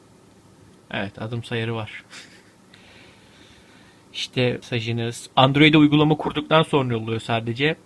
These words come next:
Mesajlar, arama iPhone'da çalışıyor.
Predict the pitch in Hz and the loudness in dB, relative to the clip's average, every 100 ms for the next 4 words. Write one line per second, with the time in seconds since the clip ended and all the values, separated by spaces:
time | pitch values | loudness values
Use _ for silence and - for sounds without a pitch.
0 | - 123 120 123 117 120 120 143 - - | -4 -4 0 -2 -2 -4 -4 -4 -10 -20
1 | _ _ _ - _ - 120 120 123 123 | _ _ _ -20 _ -8 -2 0 0 0
2 | 123 131 _ _ _ _ _ _ _ 120 | -2 -6 _ _ _ _ _ _ _ -2
3 | 117 123 120 - 113 110 - 110 123 | -2 -2 -4 -6 -8 -8 -8 -6 -6